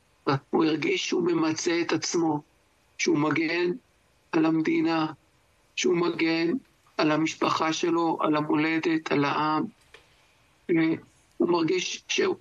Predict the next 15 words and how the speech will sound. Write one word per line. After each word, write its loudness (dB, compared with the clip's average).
חלק 0
מ-, 0
הוא -6
חלק 0
ממאמץ -2
של -2
עם 0
לחזור 0
למסלול. -2
הוא 2
הרגיש 0
תחושת -2
שליחות -2
וסיפוק -2
אדירה. 0